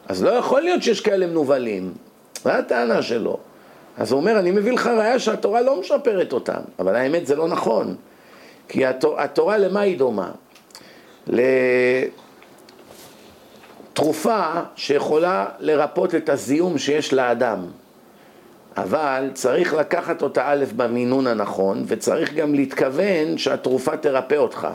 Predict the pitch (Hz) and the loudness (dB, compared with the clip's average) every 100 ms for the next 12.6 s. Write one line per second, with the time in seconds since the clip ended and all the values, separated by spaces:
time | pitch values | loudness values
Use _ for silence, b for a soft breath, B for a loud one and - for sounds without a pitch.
0 | - - - 120 120 95 90 - - B | -10 -12 -4 -2 0 0 0 -4 -12 B
1 | B B B B B - - 135 240 262 | B B B B B -8 -2 0 0 0
2 | 226 165 165 160 180 240 - 180 139 - | 2 2 0 2 0 0 -2 -2 -2 0
3 | 113 101 92 85 120 120 156 160 190 165 | 0 0 -4 0 -2 0 -2 -2 -4 -4
4 | - 139 151 - 147 143 - - - 202 | -2 0 0 0 -4 -2 -2 -2 0 0
5 | - - - - - 151 147 131 123 147 | -2 -6 -20 -18 -4 -2 -2 -2 0 0
6 | 135 131 117 156 185 190 175 165 151 160 | 0 0 0 0 2 0 0 -2 0 0
7 | 156 156 175 165 - - - B B B | 0 -2 -2 -2 -4 -6 -8 B B B
8 | B B B B - - 135 139 143 143 | B B B B -20 -6 0 2 2 2
9 | 151 214 247 180 180 - - - 214 262 | 0 2 0 -2 -4 -10 -8 -2 0 0
10 | - 185 208 214 190 - - 196 214 196 | -2 0 0 2 0 -4 -4 -2 0 -2
11 | 147 - 147 - 156 123 117 139 127 131 | -4 -2 -2 0 2 2 0 -2 -2 -2
12 | - - - - 82 - | -2 -2 -2 -2 -2 -2